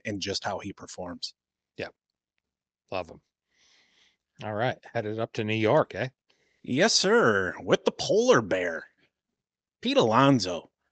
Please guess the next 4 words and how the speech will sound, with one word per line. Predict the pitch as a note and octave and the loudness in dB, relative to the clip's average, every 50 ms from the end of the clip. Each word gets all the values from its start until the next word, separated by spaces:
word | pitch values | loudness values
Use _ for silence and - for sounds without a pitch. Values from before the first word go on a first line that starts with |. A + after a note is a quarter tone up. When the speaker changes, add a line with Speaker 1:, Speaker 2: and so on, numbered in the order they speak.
| _ _ _ _ _ _ _ _ - | _ _ _ _ _ _ _ _ -8
Speaker 1:
Um, | G#2 A2 A2+ A2 G#2+ G#2 G#2 A2 - A#2+ | -4 -2 0 0 0 0 -2 -4 -8 -8
this | B2 B2+ F3 F#3 - - | 0 2 4 6 6 4
dude | C#3+ D#3 E3+ E3 E3 E3+ E3+ D3+ D3 - | 4 4 4 6 6 6 4 4 2 0
is | C3 B2+ C3 B2+ B2 B2 B2 B2 A2+ A2 A#2+ | 0 0 2 2 2 0 0 -2 -2 -4 -6